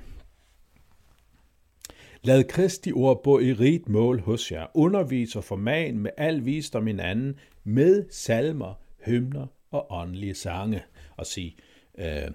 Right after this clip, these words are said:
øh, øh, og, øh, sø-, og syng med tak i jeres hjerte til Gud. Altså, det er...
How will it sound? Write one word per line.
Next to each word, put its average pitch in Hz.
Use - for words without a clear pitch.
øh, -
øh, -
og, 95
øh, 80
sø-, -
og 98
syng 139
med 120
tak 95
i 101
jeres 92
hjerte 80
til -
Gud. -
Altså, 123
det 175
er... 151